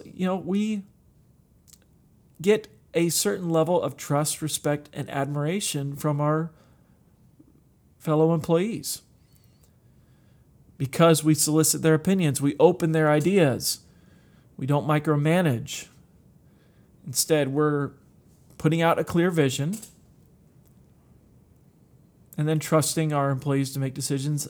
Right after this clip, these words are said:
within that vision. It's not by fear or anything like that. They're seeing us do it. We're sharing our own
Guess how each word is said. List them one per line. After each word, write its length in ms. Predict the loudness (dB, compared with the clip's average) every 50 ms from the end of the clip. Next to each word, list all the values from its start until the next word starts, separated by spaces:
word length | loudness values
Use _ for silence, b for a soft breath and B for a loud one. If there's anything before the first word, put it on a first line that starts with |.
| -14 -16 -8
within 500 | -6 -6 -6 -6 -6 -6 -6 -4 -4 -4
that 220 | -6 -6 -8 -10
vision. 420 | -12 -16 -16 -16 -18 -18 -20 -20 -20 -20 _ _ _ _ _ _ _ _ _ _ _ _ _ _ _ _ _ _ _ _ _ _ -20 _ _ _ _ _ _ _ _ _ -20 _ _ _ _ b b b b b b _ -8
It's 180 | -6 -4 -2
not 180 | -2 -2 -2 0
by 140 | 0 0 0
fear 800 | 0 -4 -8 2 4 4 6 6 6 6 4 4 2 0 -4 -4
or 40 | -2
anything 340 | 0 0 2 0 0 0 0
like 160 | 0 0 4
that. 200 | 4 4 4 4
They're 120 | 2 0
seeing 340 | 0 2 2 2 2 2 2
us 260 | 2 2 2 2 0
do 300 | 0 0 -2 0 -2 -2
it. 280 | -4 -6 -8 -16 -20 -20 b b b b b b b b b b
We're 180 | 0 2 2 2
sharing 760 | 2 0 0 2 2 2 2 2 0 -2 -2 -4 -6 -8 -10 b b b b b b b b b b b _ _
our 220 | 2 2 4 4
own 480 | 4 2 2 2 0 0 -2 -4 -4